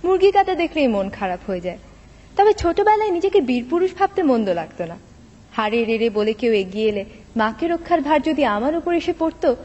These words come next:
সেটা কেমন মজা হতো জানি না, কিন্তু আমার অধ্যাপিকা মা গায়ে এক রত্তিও সোনা পড়েন না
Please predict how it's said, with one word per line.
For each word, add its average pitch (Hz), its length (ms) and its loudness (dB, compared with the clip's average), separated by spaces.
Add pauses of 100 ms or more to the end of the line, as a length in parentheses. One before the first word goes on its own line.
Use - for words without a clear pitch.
(340)
সেটা 427 220 4
কেমন 381 340 -2
মজা 392 280 0
হতো 381 180 0
জানি 208 300 -2
না, 170 100 -14 (500)
কিন্তু 339 220 2
আমার 302 220 4
অধ্যাপিকা 233 520 0
মা 208 220 -4 (280)
গায়ে 285 200 4
এক 196 300 -2
রত্তিও 220 360 -2
সোনা 175 280 -10
পড়েন 165 300 -10
না 170 160 -14